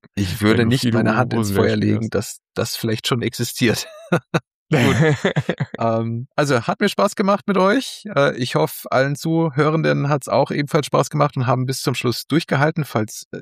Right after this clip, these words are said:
Speaker 1: ja, dann freut uns das sehr. Lasst uns gerne ein paar Kommentare da. Das freut uns auch immer.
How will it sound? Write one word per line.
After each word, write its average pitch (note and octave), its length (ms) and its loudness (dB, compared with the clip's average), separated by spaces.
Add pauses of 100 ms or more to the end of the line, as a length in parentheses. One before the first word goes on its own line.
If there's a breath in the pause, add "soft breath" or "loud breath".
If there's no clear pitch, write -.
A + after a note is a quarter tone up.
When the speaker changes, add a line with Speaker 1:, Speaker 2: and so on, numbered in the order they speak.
Speaker 1:
ja, F2 540 2
dann A2 220 -2
freut A2+ 260 -2
uns A#2+ 140 -4
das - 200 -4
sehr. G2 220 2
Lasst B2+ 280 -2
uns B2+ 160 -4
gerne A2+ 360 0
ein G2+ 220 0
paar G2+ 260 -2
Kommentare F#2+ 560 -4
da. B2+ 140 0
Das B2+ 140 -2
freut G#2 220 -4
uns G#2+ 140 -4
auch - 200 -4
immer. B2+ 260 2